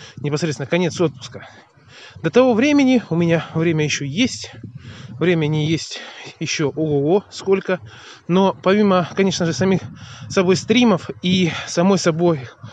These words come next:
эм, публикации каких-либо твитов, хочется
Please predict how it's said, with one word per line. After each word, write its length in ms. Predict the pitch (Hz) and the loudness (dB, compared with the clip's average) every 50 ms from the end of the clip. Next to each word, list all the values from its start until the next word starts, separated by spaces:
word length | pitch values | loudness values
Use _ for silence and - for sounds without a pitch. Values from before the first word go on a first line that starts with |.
| - - - - - | -20 -20 -20 -10 -4
эм, 480 | - 160 160 160 156 156 151 147 147 - - - - - - - - - - - - - - - - - - - - - - - - - - - - - - - - - | 0 2 2 2 2 0 0 -2 -4 -6 -8 -14 -16 -18 -20 -18 -16 -16 -14 -14 -18 -20 -20 -20 -20 -20 -20 -20 -20 -20 -20 -20 -20 -20 -20 -20 -20 -20 -20 -20 -8 -2
публикации 580 | - 180 175 190 185 - 180 175 - - 170 165 | 0 2 2 2 2 2 0 0 0 -2 -6 -6
каких-либо 520 | - 151 - - 139 - 160 165 147 147 | -4 -6 -8 -8 -6 -4 -2 -2 0 -2
твитов, 460 | 135 170 196 208 - - 123 - - - - - - - - - - - - - - | -2 -2 -2 -2 -2 -2 -4 -6 -10 -20 -20 -20 -20 -20 -20 -20 -20 -20 -20 -20 -20
хочется 560 | - - 233 240 - - - 180 180 170 143 | -4 0 0 0 0 -2 0 2 2 2 0